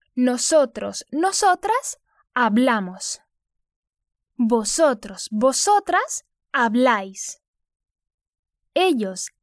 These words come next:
ellas, ustedes hablan. Los verbos que terminan en er tienen una e en todas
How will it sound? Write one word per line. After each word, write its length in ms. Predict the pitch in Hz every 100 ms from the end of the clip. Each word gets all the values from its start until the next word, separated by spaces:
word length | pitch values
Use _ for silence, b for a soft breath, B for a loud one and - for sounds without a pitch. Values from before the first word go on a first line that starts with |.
| -
ellas, 480 | 269 247 240 262 -
ustedes 920 | 330 320 - 415 427 415 605 - - - _ _ _ -
hablan. 640 | - 233 190 180 180 190 _ _ _ _ _ _ _ _ _ _ _ _ _ _ _ _ _ -
Los 320 | 262 233 226
verbos 500 | 427 554 311 208 -
que 140 | -
terminan 680 | 202 190 196 254 311 269 196
en 300 | 185 180 185 -
er 500 | 262 220 330 - - _ _ _ _ _ _ _
tienen 500 | - 403 392 262 214 -
una 360 | 262 269 311 -
e 320 | 440 494 - _ _ _ _ _ _ -
en 320 | 254 220 202
todas 480 | 254 330 403 403